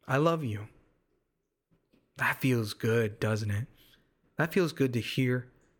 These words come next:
I was saying this last time on the last podcast, which I did thirty minutes ago. That feels good to hear. That feels good to feel.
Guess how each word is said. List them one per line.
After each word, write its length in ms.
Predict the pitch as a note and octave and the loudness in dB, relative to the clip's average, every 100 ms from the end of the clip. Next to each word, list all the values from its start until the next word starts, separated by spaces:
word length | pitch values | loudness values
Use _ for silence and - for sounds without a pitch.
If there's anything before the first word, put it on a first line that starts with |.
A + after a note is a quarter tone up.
| _ _ _ - | _ _ _ 0
I 140 | C#3 | 2
was 140 | D#3+ | 2
saying 180 | - C3+ | 2 2
this 160 | B2+ A2+ | 0 0
last 300 | A#2 A#2+ - | 0 0 0
time 160 | A#2 | 0
on 40 | G#2+ | 0
the 60 | |
last 320 | G#2+ A2+ A#2+ - | 0 0 -2 -4
podcast, 460 | A2 - A2+ - | -4 -2 -4 -2
which 120 | B2+ | -2
I 120 | B2 C#3 | 0 0
did 260 | B2 A2+ - - | 0 -4 -12 -8
thirty 320 | - C3+ C3 | 2 2 4
minutes 300 | A#2 B2 A#2 | 2 0 -2
ago. 300 | A2+ F#2+ F2 - _ _ _ _ _ _ _ _ _ - | -4 -6 -10 -20 _ _ _ _ _ _ _ _ _ -4
That 280 | B2+ D3 - | -2 0 2
feels 200 | C#3+ B2 | 2 2
good 160 | B2 | 0
to 40 | A2+ | 0
hear. 320 | - B2 A2 | -2 0 0
That 260 | G#2+ C#3 - | 2 -2 0
feels 220 | C#3+ C3 | -2 0
good 180 | B2+ B2 | 0 0
to 40 | |
feel. 720 | G#2+ - - A#2 A2+ A#2 - | -2 -4 -2 -2 -2 -6 -10